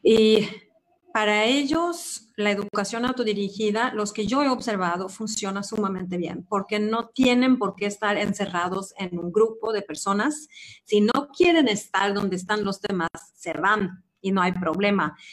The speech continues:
Si necesitan mover el cuerpo todo el tiempo y tomar muchas iniciativas,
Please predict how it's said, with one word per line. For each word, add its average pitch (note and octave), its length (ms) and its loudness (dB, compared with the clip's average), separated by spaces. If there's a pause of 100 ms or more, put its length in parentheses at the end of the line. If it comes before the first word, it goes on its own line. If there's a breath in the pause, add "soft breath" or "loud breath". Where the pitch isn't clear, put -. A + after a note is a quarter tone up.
Si A3+ 180 0
necesitan A#3+ 840 2
mover A3+ 340 0
el G#3+ 120 2
cuerpo A3+ 520 -2
todo A3 260 -2
el G#3+ 140 -2
tiempo A3+ 720 -2
y G#3+ 120 -2
tomar G#3+ 300 0
muchas C#4 520 4
iniciativas, G#3+ 880 -2